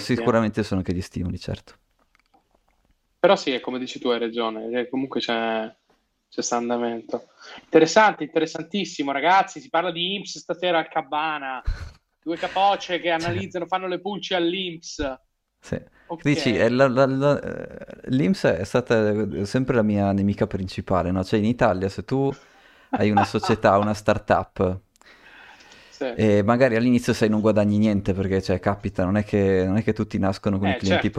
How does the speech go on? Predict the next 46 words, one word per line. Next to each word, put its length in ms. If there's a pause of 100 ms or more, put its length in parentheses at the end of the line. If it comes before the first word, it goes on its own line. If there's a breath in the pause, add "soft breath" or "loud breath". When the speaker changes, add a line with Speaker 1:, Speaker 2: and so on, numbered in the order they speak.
(120)
Speaker 1:
pronti, 280
Speaker 2:
certo, 60
Speaker 1:
cioè, 80
Speaker 2:
certo. 120 (200)
Speaker 1:
<laughs> 80
nel 80
senso, 140
Speaker 2:
Certo, 240
Speaker 1:
sarebbe 300
bello, 300
ma 60
Speaker 2:
certo. 80
Speaker 1:
non 100
è 60
così 240
che 100
funziona. 560 (440 loud breath)
E 140
quindi 200
tu 80
dici, 140
Speaker 2:
Certo. 160
Speaker 1:
"Vabbè, 120
faccio 300
l'amministratore 600
della 160
mia 160
startup, 600
guadagno, 720
guadagno 340
pochissimo, 480
guadagno 240
niente, 340
non 120
mi 80
do 120
lo 80
stipendio 540
perché 300
non 200
devo, 420 (320 loud breath)
non 120
devo 140
pesare 360
sulla 220
società." 580